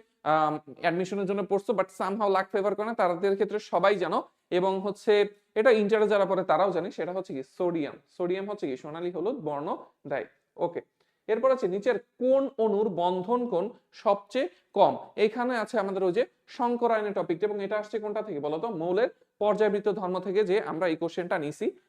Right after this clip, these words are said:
যে নিচের কোন অণুর বন্ধন কোণ সবচেয়ে কম। তো আমরা যদি সিএইচ ফোর, এটার সংকরায়ন কি বলতো? এসপি থ্রি। তাহলে এসপি থ্রি এর ক্ষেত্রে এটার মান হবে কত? একশো নয় পয়েন্ট পাঁচ ডিগ্রি। এরপর আছে অ্যামোনিয়া, অ্যামোনিয়ার ক্ষেত্রে এসপি থ্রি, যেহেতু এখানে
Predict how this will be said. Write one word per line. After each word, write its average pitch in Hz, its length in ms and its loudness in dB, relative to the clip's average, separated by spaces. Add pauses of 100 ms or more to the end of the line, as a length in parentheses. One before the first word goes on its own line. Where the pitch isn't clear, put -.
যে 170 440 -4
নিচের 180 340 0
কোন 233 260 2
অণুর 185 320 -4
বন্ধন 170 440 -2
কোণ 214 220 -4
সবচেয়ে - 600 -4 (160)
কম। 165 140 4 (260)
তো 208 60 0 (120)
আমরা 214 140 0
যদি 214 220 -2
সিএইচ 214 380 2
ফোর, 214 240 0
এটার 170 180 -4
সংকরায়ন 190 500 -4
কি 202 100 -2
বলতো? 185 280 -2 (120)
এসপি 170 300 -4 (100)
থ্রি। 185 120 -6 (300)
তাহলে 185 160 0
এসপি 185 260 -2
থ্রি 208 160 -6
এর 208 60 -2
ক্ষেত্রে 202 240 -2
এটার 170 120 -6
মান 175 180 -6
হবে 190 180 -4
কত? 185 160 -6 (420)
একশো - 260 -4 (180)
নয় 160 320 -6
পয়েন্ট 208 260 -4 (120)
পাঁচ 143 260 -6
ডিগ্রি। 131 300 -6 (320)
এরপর 208 200 0
আছে 226 160 -2
অ্যামোনিয়া, 196 440 -2 (280)
অ্যামোনিয়ার 196 440 -2
ক্ষেত্রে 214 200 0
এসপি 202 260 -6
থ্রি, 302 140 -8 (140)
যেহেতু 165 260 -4
এখানে 185 280 -2